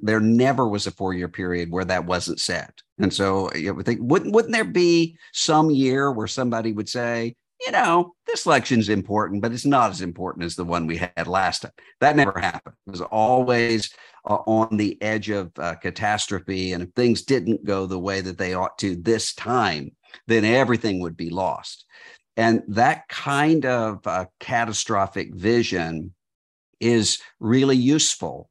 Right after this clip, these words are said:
uh, in manipulating people, because what you can end up doing is saying, "Well, desperate times call for desperate measures." And so that means that, um, that means that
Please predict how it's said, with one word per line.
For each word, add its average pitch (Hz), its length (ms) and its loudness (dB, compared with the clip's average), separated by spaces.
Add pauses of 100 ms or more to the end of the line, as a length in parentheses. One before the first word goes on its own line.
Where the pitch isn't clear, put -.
(120)
uh, 92 320 2
in 98 300 2
manipulating 92 720 -2
people, - 580 -12
because 98 400 -2 (220)
what 101 240 4
you 110 100 4
can 104 220 0
end 113 320 4
up 98 240 0 (100)
doing 120 400 2
is 90 160 -4
saying, 90 240 -4
"Well, 87 100 -8
desperate 98 460 -4
times 92 340 -2
call 87 240 -4
for 82 120 -8
desperate - 500 -6
measures." 95 720 -2 (380)
And 87 120 0
so 85 580 0
that 95 260 0
means 90 540 0
that, 85 460 -4 (400)
um, 85 540 2
that 98 180 0
means 104 220 4
that 95 200 -2